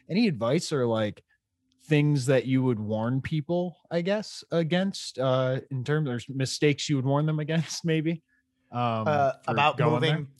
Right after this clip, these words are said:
Speaker 2: to Nashville?
Speaker 1: Yeah, if they're going there to pursue music or anything, uh, is there anything that you learned along the way that you'd like to pass on?
Speaker 2: Totally. Um, yeah, I would just say that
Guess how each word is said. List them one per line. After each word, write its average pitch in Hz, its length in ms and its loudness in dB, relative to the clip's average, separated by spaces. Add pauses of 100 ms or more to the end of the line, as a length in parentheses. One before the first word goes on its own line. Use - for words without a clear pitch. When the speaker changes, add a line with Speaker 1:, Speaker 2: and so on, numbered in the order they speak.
(200)
Speaker 2:
to 175 100 -2
Nashville? 151 540 4
Speaker 1:
Yeah, 175 40 4
if 165 120 0
they're 185 120 2
going 185 220 4
there 185 160 4
to 175 80 0
pursue 156 340 -4
music 143 460 0
or 120 60 -2
anything, 110 580 -4
uh, 101 140 -6
is 110 160 -6
there 127 140 -2
anything 120 340 -4
that 104 100 -8
you 107 160 -8
learned 110 240 -4
along 107 300 -4
the 98 80 -4
way 98 240 -6
that 95 140 -8
you'd 92 180 -18 (180)
like 98 160 -14
to 87 60 -20
pass 90 320 -12
on? 92 240 -12 (400)
Speaker 2:
Totally. 185 420 -2 (240)
Um, 156 600 2 (420)
yeah, 190 240 2
I 160 80 6
would 196 140 2
just 180 180 -2
say 180 260 4
that 143 560 0